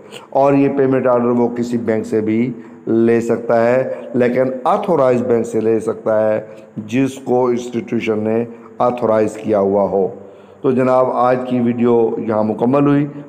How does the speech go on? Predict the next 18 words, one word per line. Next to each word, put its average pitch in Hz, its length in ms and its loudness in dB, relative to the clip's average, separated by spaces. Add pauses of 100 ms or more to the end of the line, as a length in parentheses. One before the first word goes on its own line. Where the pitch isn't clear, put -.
हमने 120 640 2 (240)
फिर 143 160 2 (480)
अगली 165 200 2
video 135 300 2
में 123 120 0
हम 120 200 2
आपको 117 260 0
बताएंगे 113 540 2 (400)
अगर 135 260 2
कोई 139 320 2
नाजायज़ 131 560 2
तौर 156 240 2
पे 147 200 0
invalidity 131 580 0
pension 123 400 -2
हासिल 117 260 -2
करता 110 520 0
है, 104 200 -6